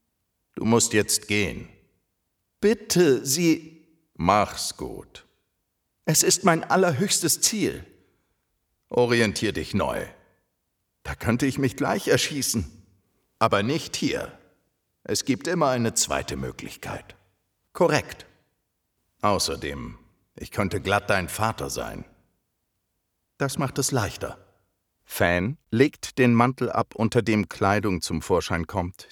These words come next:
die der von Famous gleicht. Sehr originell. Du bist alles. Ich war nichts. Das ist vorbei. In einer kurzen Weile. Ich werde du. Ich werde du. Wie gesagt.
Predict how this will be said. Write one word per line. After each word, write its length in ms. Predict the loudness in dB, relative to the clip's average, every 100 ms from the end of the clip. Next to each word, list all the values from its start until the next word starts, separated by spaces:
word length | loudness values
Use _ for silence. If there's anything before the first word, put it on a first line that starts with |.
| -8
die 120 | -6
der 240 | 2 2 2
von 220 | 0 -2
Famous 500 | -2 -2 0 -4 -4
gleicht. 480 | -6 -6 -10 -20 -20 _ _ _ _ _ _ _ _ _
Sehr 440 | -4 2 4 4 0
originell. 800 | -4 -4 -6 -6 -6 -6 -8 -12 _ _ _ _ _ _ _ _ _ _ 0
Du 100 | 2
bist 380 | 2 0 0
alles. 560 | 0 0 -4 -8 -10 -14 _ _ _ -6
Ich 160 | -2
war 100 | 0
nichts. 600 | 0 -2 -8 -14 -14 -14 -10
Das 180 | -6 -4
ist 180 | -4 -2
vorbei. 540 | -4 -2 -4 -4 -8 -16 -20 -6
In 140 | 2 2
einer 180 | 2
kurzen 480 | 0 2 2 0 -2
Weile. 380 | -2 -6 -8 -16 _ _ _ _
Ich 340 | -2 -2 -6 0
werde 300 | 0 0 -2
du. 500 | 2 2 0 -8 -20 _ _ _
Ich 560 | -4 -4 -6 -16 -20 _ _
werde 580 | -6 0 0 0 -2 -6 -8 -18 _
du. 340 | 0 0 -4 -16 _ _ _ _ _ _ _ _ _ _ _ -4
Wie 240 | 0 2
gesagt. 800 | 2 0 0 -2 -4 -6 -20 -20